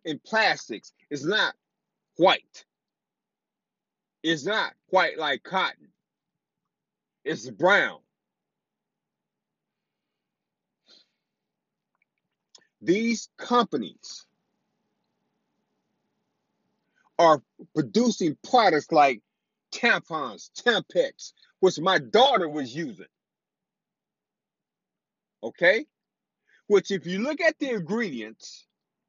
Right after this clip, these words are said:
has something called rat poison in it, which makes a woman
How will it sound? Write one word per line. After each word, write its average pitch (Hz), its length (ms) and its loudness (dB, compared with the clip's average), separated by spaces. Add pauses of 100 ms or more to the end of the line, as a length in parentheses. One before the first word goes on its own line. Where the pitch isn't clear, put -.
(760)
has 185 520 2 (880)
something 214 480 -6
called 151 420 -2
rat 240 160 4 (120)
poison 127 600 -4 (280)
in 175 180 -4
it, 95 140 -14 (240)
which 185 200 -2
makes 190 540 -6
a 208 100 4
woman 196 500 -2